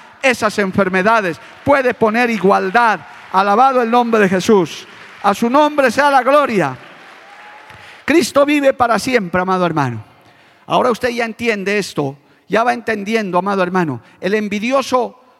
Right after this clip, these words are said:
no hay, hermano, una cura para el envidioso.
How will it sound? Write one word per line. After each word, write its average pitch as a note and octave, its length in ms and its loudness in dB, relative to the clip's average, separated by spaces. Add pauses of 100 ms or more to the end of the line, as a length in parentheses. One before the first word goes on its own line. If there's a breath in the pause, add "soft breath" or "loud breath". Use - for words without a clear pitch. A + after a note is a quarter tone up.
no B3+ 300 -2
hay, B3 240 0
hermano, A3 500 -4 (300 soft breath)
una A3+ 220 -6
cura A3 280 -2
para F#3+ 220 -4
el F3+ 60 -4
envidioso. E3+ 760 -6